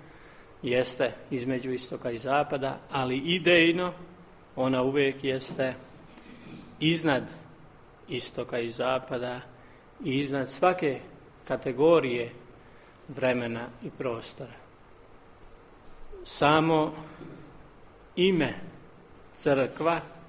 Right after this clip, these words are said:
u grčkom izvorniku, eklisija, potiče od složenice složenog glagola ekkalo, što znači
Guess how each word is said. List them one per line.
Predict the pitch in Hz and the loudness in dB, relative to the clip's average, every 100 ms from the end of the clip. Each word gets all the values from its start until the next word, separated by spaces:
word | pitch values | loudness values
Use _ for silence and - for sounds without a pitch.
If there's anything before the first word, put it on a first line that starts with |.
| - 165 | -16 -12
u | |
grčkom | 127 139 - - 127 120 | -6 -4 -6 -4 -4 -2
izvorniku, | 123 135 151 143 143 131 - 139 - - | -6 -4 -2 -2 -4 -6 -8 -12 -14 -12
eklisija, | 156 131 - - - 143 - - 160 170 165 - - - - - - - - - - - - - - 240 - - - - - - - - | -10 -10 -14 -20 -6 -4 -4 -4 -2 0 -2 -6 -16 -20 -20 -20 -20 -20 -20 -20 -20 -20 -12 -10 -8 -10 -14 -18 -20 -20 -20 -20 -20 -6
potiče | 131 127 - - 135 127 - - - | -4 -4 -10 -4 -2 -2 -6 -18 -14
od | 165 135 117 - - | -10 -10 -12 -18 -16
složenice | - - 127 117 143 156 156 - 123 117 - - | -12 -4 -2 2 2 2 -2 -6 -6 -8 -18 -20
složenog | - - 135 123 123 123 117 | -14 -4 -2 -2 -4 -4 -4
glagola | 127 139 139 147 135 135 - - - | 2 2 2 0 -2 -2 -12 -14 2
ekkalo, | 165 165 - - 143 127 131 127 - - - - - - - - - | 4 2 -10 -4 2 2 4 2 0 -12 -20 -20 -20 -20 -20 -20 -20
što | - 139 | -8 -6
znači | 113 123 123 - 131 123 | -4 -4 -4 -4 -6 -6